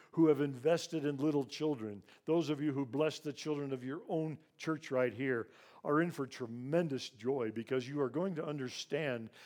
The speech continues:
that you ministered literally to Jesus and you were engaged at the very center of the priorities of the kingdom of God. That day is coming, and I'm so happy for you,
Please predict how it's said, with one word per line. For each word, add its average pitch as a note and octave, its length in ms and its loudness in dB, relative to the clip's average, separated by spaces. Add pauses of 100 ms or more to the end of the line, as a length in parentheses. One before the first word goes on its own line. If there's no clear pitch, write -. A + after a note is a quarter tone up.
(140)
that D3 200 4
you F3 140 0
ministered D#3+ 640 -2
literally D3 460 2
to B2+ 120 -6
Jesus A2 680 -8 (520)
and D#3+ 200 4
you F3+ 160 4
were D#3 220 6
engaged D3 680 2 (180)
at D#3 120 -2
the C#3 60 0
very C3 260 2
center E3 540 -4
of A#2+ 100 -10
the A#2 80 -4
priorities B2 840 2 (360)
of C#3 160 0
the B2+ 80 2
kingdom A#2+ 380 -4
of G2+ 140 -10
God. G2+ 320 -6 (800)
That D#3+ 260 4
day D#3+ 160 6
is C#3 180 0
coming, B2 400 0
and A#2 100 -4
I'm A#2+ 140 -2
so C#3+ 220 -6
happy D3 320 -4
for A#2+ 160 -10
you, A2 260 -6